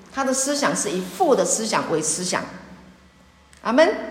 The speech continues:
都是爱人。OK，那他的生命活出了父的能力。感谢主，活出父的应许出来。感谢主。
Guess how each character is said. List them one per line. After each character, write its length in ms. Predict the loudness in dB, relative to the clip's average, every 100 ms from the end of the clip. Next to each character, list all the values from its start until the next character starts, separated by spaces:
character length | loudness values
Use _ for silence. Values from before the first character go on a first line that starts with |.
| -12 -16 -20 -20 -20 -20 -20 -20 -20 -20 -20 -6
都 120 | -4
是 100 | -2
爱 160 | 0 2
人。 160 | 0 -4 -8 -14 -18 -20 -20 -20 -20 -16 -8
OK， 480 | -2 0 -2 -8 -14 -18 -14 -2
那 160 | -2
他 160 | 2 4
的 80 | 4
生 200 | 4 2
命 200 | 2 -2 -6 -4
活 160 | 0
出 200 | 2 2
了 420 | 2 2 0 -10 -14 -18 -20 -14 -2
父 200 | 0 2
的 120 | 2
能 280 | 0 -2 -2
力。 160 | -2 -4 -10 -14 -18 -20 -20 -20 -20 -20 -20 -20 -20 -20 -20 -20 _ -4
感 160 | -2
谢 220 | 0 2
主， 240 | 2 0 -4
活 240 | -2 -2
出 560 | 0 2 2 0 -8 -12
父 260 | -8 0 2
的 240 | 4 4 2 -10 -4
应 140 | 0 0
许 240 | -2 -6
出 200 | -6 -6
来。 140 | -6 -8 -14 -18 -8
感 160 | -6 -2
谢 180 | 2
主。 220 | 2 0